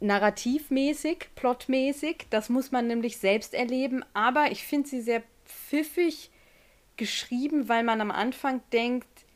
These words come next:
„Ach so, so ist die Struktur.“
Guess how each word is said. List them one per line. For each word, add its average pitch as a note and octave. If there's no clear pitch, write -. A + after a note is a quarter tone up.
„Ach A3+
so, D#4+
so A3+
ist D#4+
die D#4
Struktur.“ D#4